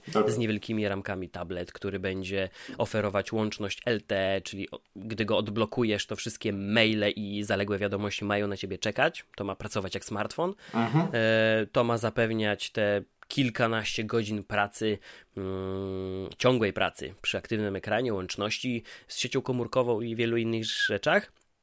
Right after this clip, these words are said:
Speaker 2: Mm, a przy okazji nie możesz, e, oczekiwać, znaczy, nie możesz spodziewać się, nie powinieneś spodziewać się spadków wydajności, nawet gdy sięgniesz po bardziej wymagające aplikacje.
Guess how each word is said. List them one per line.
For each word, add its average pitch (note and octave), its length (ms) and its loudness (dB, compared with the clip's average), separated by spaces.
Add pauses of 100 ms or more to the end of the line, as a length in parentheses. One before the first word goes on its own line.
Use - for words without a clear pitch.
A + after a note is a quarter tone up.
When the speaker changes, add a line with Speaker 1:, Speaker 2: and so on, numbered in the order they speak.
(320)
Speaker 2:
Mm, A#2+ 180 0 (280)
a C#3 80 4
przy - 220 2
okazji B2 480 0
nie B2 200 0
możesz, A2+ 600 -2
e, G#2+ 920 -4
oczekiwać, G#2+ 1000 -2 (100)
znaczy, - 480 -6 (240)
nie G#2+ 340 -2
możesz G#2 340 2
spodziewać A#2+ 640 2
się, G#2+ 140 0
nie A2 100 0
powinieneś G#2+ 400 -2
spodziewać G2+ 400 -2
się - 100 -6
spadków G#2 360 -4
wydajności, G2+ 540 0
nawet G2 240 -2
gdy G2+ 140 -2
sięgniesz G2+ 320 -2
po G#2 120 -4
bardziej G#2 280 0
wymagające B2+ 560 0
aplikacje. D#3+ 480 4